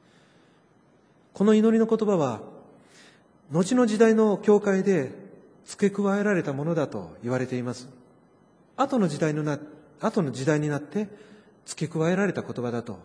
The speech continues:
言われています。それにしても、なぜこのような賛美の言葉が付け加えられたんでしょうか。それは、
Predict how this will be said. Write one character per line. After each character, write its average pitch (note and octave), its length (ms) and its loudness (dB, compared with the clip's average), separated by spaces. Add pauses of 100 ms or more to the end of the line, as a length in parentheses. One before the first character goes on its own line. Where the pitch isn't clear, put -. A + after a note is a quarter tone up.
言 A2 80 -12
わ A2 80 -4
れ A2+ 60 -6
て A2+ 100 -8
い A2+ 60 -6
ま A2 100 -6
す。 - 160 -16 (2000)
そ - 160 -4
れ G#3 120 4
に G#3 100 0
し G3+ 80 -4
て G#3+ 80 2
も、 D3 400 -2 (480)
な A#3 160 2
ぜ A#3+ 80 6
こ G#3+ 120 0
の G#3+ 100 6
よ G#3+ 80 6
う - 20 4
な E3+ 100 2
賛 G#3+ 240 2
美 F3+ 80 4
の D3 80 -2
言 D#3 240 -4
葉 F3+ 80 0
が A#2+ 320 -6 (440)
付 - 240 -6
け D#3+ 60 -14
加 F#3 160 0
え G3 40 0
ら G#3 100 0
れ F#3 80 0
た C3+ 100 -4
ん A#2 60 -8
で G2+ 80 -10
し F#2 100 -16
ょ G#2+ 40 -10
う G#2 40 -10
か。 G2+ 200 -16 (1700)
そ - 160 -6
れ D3+ 60 0
は、 C#3+ 280 -2